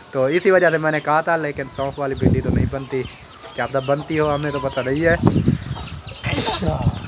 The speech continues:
और <clears throat> मट्टी जो है ना अब लगता है नाक के अंदर चली गई है ये अंधेरी की वजह से, और आंखें जो हैं वो मेरी बिल्कुल ऐनक किसी वजह से लगाई है, ये नहीं है कि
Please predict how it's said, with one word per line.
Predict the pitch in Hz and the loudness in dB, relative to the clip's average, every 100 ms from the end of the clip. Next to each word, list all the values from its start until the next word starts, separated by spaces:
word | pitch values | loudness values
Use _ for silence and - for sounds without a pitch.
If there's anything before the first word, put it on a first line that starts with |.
| - - - - - - - - - | -10 -8 -6 -6 -8 -10 -12 -12 -4
और | 143 147 151 | 2 4 4
<clears throat> | 147 143 - - - - - - 359 - - - - - - 127 | 2 2 2 4 4 0 -2 -2 -4 -6 -8 -4 -4 -2 -4 -2
मट्टी | 139 - 226 220 | -2 -2 -2 6
जो | 196 | 12
है | 175 170 | 12 12
ना | 180 | 12
अब | 170 | 10
लगता | 160 160 - 160 | 8 2 6 8
है | 165 | 8
नाक | 160 135 - - - 131 127 143 160 - | 4 -8 -16 -16 -14 -6 4 8 8 6
के | 143 | 0
अंदर | 147 160 151 | 0 4 4
चली | - 135 123 | 4 -2 0
गई | 127 | 0
है | 131 131 | 2 2
ये | 135 | 2
अंधेरी | 131 127 131 139 | -2 0 0 2
की | 135 131 | 0 0
वजह | 123 123 | 0 -2
से, | 117 117 113 - - - - 120 | -2 -4 -6 -8 -10 -12 -12 -4
और | 127 | 0
आंखें | 135 160 175 180 | 4 4 4 2
जो | 165 | 6
हैं | 156 | 6
वो | 156 156 | 6 2
मेरी | 151 151 147 | 2 0 0
बिल्कुल | 131 156 160 160 156 151 | 2 0 0 -2 0 0
ऐनक | 151 165 | 0 0
किसी | 196 - 185 | -4 -6 -4
वजह | 151 143 | -2 -2
से | 131 | -2
लगाई | 127 131 131 | -2 0 0
है, | 143 156 151 | 0 -2 -2
ये | 131 | -4
नहीं | 131 131 143 | -6 -6 -8
है | 147 | -6
कि | 139 127 | -4 -4